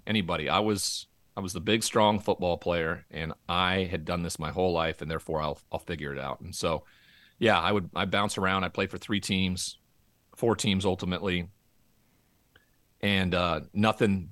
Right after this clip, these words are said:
nothing good happened from that point on in my career. And, um, what it turns out, it was, you know, what was the most common denominator in all of that? It was me.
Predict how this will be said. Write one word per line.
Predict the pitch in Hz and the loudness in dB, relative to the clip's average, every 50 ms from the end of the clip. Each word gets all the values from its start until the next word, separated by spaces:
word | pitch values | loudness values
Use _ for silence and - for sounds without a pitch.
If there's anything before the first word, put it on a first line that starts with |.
| - - | -8 -2
nothing | 98 110 113 - 113 95 95 92 82 - _ _ _ _ _ _ _ _ _ _ _ _ - - | 0 0 0 0 0 -4 -4 -4 -8 -12 _ _ _ _ _ _ _ _ _ _ _ _ -14 -4
good | - - 127 117 101 | 2 4 4 4 4
happened | - 104 92 87 - 98 87 80 - | 4 2 2 2 0 -2 -6 -6 -4
from | 92 90 | -4 -2
that | 85 85 - | -2 -2 2
point | - - 95 87 82 | 2 2 2 2 0
on | 82 80 80 | 0 0 -2
in | 80 | -2
my | 82 76 76 | -4 -6 -6
career. | 73 - - 78 78 76 - - _ - | -8 -6 -6 -4 -4 -4 -6 -10 _ -14
And, | - 87 95 85 85 82 85 78 71 - _ _ _ _ _ _ _ _ _ _ _ _ _ _ _ - | -8 -6 -6 -4 -4 -4 -6 -8 -10 -12 _ _ _ _ _ _ _ _ _ _ _ _ _ _ _ -16
um, | - 95 76 76 78 78 - - - | -12 -10 -8 -8 -10 -10 -14 -14 -6
what | - 92 98 92 | 0 0 2 2
it | 85 - | 0 0
turns | - 113 98 92 | 0 2 2 2
out, | 98 95 98 95 85 | 2 2 4 2 2
it | 85 87 | 0 -2
was, | 87 85 85 - - - - - | -4 -6 -6 -6 -8 -10 -12 -10
you | - 92 | -8 -8
know, | 80 76 73 76 95 120 _ _ _ _ _ _ _ _ _ _ _ _ _ _ _ _ - | -6 -6 -8 -10 -12 -16 _ _ _ _ _ _ _ _ _ _ _ _ _ _ _ _ 0
what | 120 110 107 | 2 2 2
was | 104 - | 2 0
the | - 107 | 0 0
most | 101 104 101 - - | 2 2 0 0 0
common | - - 95 98 98 95 | 0 2 4 4 4 2
denominator | 92 92 90 98 101 101 101 107 104 107 | 2 2 2 2 2 2 0 2 0 0
in | 104 | 2
all | 104 101 104 | 2 2 2
of | 107 101 | 2 2
that? | 98 101 110 | 2 2 2
It | - | 0
was | 95 98 - | -2 -4 -4
me. | 92 113 107 80 67 60 87 | -2 -2 -2 -2 -4 -8 -12